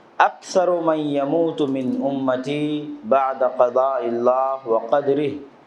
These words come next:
মিনাল আইন", আমার উম্মতে মানুষ মারা যাবে আল্লাহ সুবহানাহু তাআলার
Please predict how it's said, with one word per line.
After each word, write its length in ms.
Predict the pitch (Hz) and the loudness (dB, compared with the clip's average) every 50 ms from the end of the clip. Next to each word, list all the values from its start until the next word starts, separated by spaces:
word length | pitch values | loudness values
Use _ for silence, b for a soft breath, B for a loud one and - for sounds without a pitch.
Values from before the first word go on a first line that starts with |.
| - - - | -20 -12 -6
মিনাল 340 | 107 113 113 117 107 104 | -4 -2 0 0 0 2
আইন", 580 | 104 95 95 117 120 120 113 107 95 - - - - - - - - - - - - - - - - - - - - - - - - - - - - - - - - - - - - | 0 0 0 0 -2 -2 -2 -4 -4 -6 -8 -10 -14 -16 -20 -20 -20 -20 -20 -20 -20 -20 -20 -20 -20 -20 -20 -20 -20 -20 -20 -20 -20 -20 -20 -20 -20 -20 -20 -20 -20 -20 -14 -4 -2
আমার 360 | 123 135 147 160 170 175 180 175 - - | 0 2 2 4 2 2 2 0 -2 -2
উম্মতে 680 | 143 151 151 156 156 160 160 160 156 160 160 170 170 170 | -2 -2 -2 -2 -2 -2 -2 -2 -2 0 0 0 0 2
মানুষ 840 | 151 139 135 135 131 135 143 151 156 147 151 - - - - - - - - - - - - - - - - - - - - - 113 | 2 2 0 0 0 -2 -2 -2 -4 -4 -6 -8 -10 -12 -14 -16 -20 -20 -20 -20 -20 -20 -20 -20 -20 -20 -20 -20 -20 -20 -20 -12 -4
মারা 360 | 117 123 131 139 151 170 165 | 0 2 2 4 2 0 0
যাবে 520 | 160 151 123 107 95 98 95 98 104 113 - - - - - - _ - - - - _ - - - - - | 2 0 0 0 2 0 0 0 0 -2 -6 -10 -16 -20 -20 -20 _ -20 -20 -20 -20 _ -20 -20 -20 -8 -4
আল্লাহ 440 | 131 135 139 143 165 175 175 170 - - | -2 -2 2 2 2 2 0 -2 -6 -10
সুবহানাহু 760 | - - 143 131 127 - - 143 147 151 151 151 147 147 151 | -8 -6 -2 -2 -2 0 0 0 0 0 0 -2 -2 -2 -2
তাআলার 840 | 151 - 135 127 123 127 131 135 139 139 135 135 135 135 - - | 0 2 2 2 2 2 0 0 0 0 -2 -4 -6 -8 -10 -12